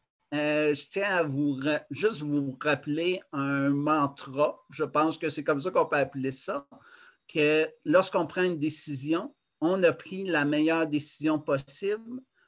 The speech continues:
avec les connaissances qu'on avait à ce moment-là. Et l'important, c'est d'essayer de faire mieux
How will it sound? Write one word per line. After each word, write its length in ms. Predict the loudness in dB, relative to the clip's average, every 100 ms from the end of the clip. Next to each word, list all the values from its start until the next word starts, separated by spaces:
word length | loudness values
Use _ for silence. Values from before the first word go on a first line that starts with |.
| _ 2
avec 380 | 4 4 0
les 100 | -4
connaissances 560 | 0 2 2 0 -2 -2
qu'on 200 | 0 2
avait 460 | 2 0 -4 -4 _ -6
à 140 | -4
ce 180 | -4 -2
moment-là. 1080 | 0 2 0 2 2 4 4 4 4 2 -2 _ _ _ _ _ _ _ _ -2
Et 100 | 0
l'important, 720 | 4 2 2 0 0 0 -2
c'est 180 | -2 -4
d'essayer 460 | -2 -2 -2 -6 0
de 120 | 0
faire 400 | 0 -2 -2 0
mieux 560 | 0 0 2 2 2